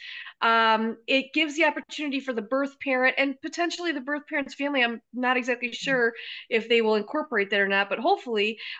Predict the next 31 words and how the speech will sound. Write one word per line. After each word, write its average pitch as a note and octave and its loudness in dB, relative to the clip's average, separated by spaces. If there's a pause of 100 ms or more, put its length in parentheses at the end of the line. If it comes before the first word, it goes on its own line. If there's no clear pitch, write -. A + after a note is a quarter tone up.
(180)
to C4+ -2
be D4+ 6
able F4+ 2
to D4+ -4
say, C4+ 0 (340)
"Yes, D#4 4
we'd C#4 -8
like D4 -2
to D4 -10
meet E4 -4
you," C#4+ -2
or, B3 0
"No, C#4 2
you C4+ -8
know, B3 -2
um, A3+ 0
nobody B3 -2
knows A#3+ 0
about A3+ -2
you, A3+ -2
and A3+ -2
it A3 -2
would G#3+ -6
be, A3 -8
we B3 -2
would A#3 -2
prefer G#3+ -2
to G#3+ -6
not G#3 0
have G3+ -2
any G3 -6